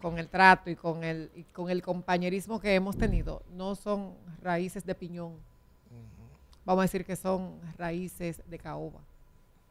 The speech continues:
Speaker 1: Son fuertes o, o de, de, de estos árboles que son,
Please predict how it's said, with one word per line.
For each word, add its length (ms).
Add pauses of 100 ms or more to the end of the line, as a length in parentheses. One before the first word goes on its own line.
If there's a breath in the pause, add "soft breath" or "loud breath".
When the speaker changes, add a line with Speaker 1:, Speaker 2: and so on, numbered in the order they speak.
(800)
Speaker 1:
Son 220
fuertes 640
o, 320
o 340 (540)
de, 280
de, 140
de 80
estos 320
árboles 560
que 120
son, 640